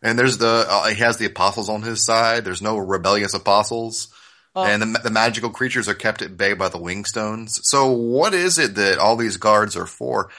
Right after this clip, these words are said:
Speaker 1: And I actually think, as you were talking about the layers of security around Griffith himself, I think maybe it's merely,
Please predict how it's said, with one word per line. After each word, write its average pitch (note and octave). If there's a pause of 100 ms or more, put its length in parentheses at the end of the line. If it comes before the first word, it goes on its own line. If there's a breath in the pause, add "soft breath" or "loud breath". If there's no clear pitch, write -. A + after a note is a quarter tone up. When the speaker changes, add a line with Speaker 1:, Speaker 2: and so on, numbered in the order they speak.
(140 loud breath)
Speaker 1:
And C3
I C3
actually D#3+
think, C#3 (920 soft breath)
as D3
you D#3+
were C#3
talking C3+
about G2 (340)
the G#2
layers A#2+
of A2
security G#2+
around G2
Griffith G2
himself, G#2+ (420 soft breath)
I D#3
think C4+
maybe G#3+
it's -
merely, C3+